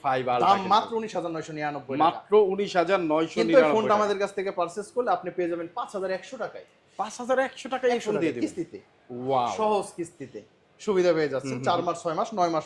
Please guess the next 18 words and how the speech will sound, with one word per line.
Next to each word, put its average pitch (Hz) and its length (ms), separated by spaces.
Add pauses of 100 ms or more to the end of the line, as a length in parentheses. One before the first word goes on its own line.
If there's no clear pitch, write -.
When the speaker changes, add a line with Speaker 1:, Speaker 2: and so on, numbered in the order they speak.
Speaker 2:
পর্যন্ত। 120 500 (320)
Speaker 1:
ওকে। 113 240 (1160)
Speaker 2:
এবং 214 200
সাথে 240 260
কিন্তু 240 240
ভাই 240 220
এটার 180 120
সাথেও 185 260
আপনার 185 260
গিফট 165 260
আছে। 175 240
দেখেন, 147 260
মোবাইল 156 340
স্ট্যান্ডটা 165 360
দেখেন, 165 300
অনেক 151 260
একটা 156 200
প্রিমিয়াম 165 440